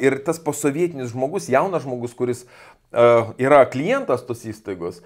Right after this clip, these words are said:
jis juk, e, visų pirma akimis, o, na, viską priima. O, vau, koks herbas didelis, kokie simboliai, kokie liftai, o biblioteka kokia, u, kokie bi-,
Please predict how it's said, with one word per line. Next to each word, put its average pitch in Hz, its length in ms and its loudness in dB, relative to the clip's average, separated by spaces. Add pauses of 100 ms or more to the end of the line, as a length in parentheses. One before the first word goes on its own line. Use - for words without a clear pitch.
(140)
jis 127 200 -10
juk, 156 140 -2
e, 127 240 2
visų 127 220 -10
pirma 135 260 -2
akimis, - 600 -12
o, 78 540 -12
na, 107 600 -8
viską 104 260 -14
priima. 95 320 -12
O, 165 540 -8 (140)
vau, 110 920 -12 (100)
koks - 320 -20
herbas 104 520 -8
didelis, 92 720 -14 (260)
kokie 135 460 -2
simboliai, 127 640 -4 (160)
kokie - 420 0
liftai, 165 680 2 (160)
o - 140 -12
biblioteka 143 680 -2
kokia, 120 420 -6
u, 120 400 -2
kokie 208 240 -4
bi-, 180 160 -4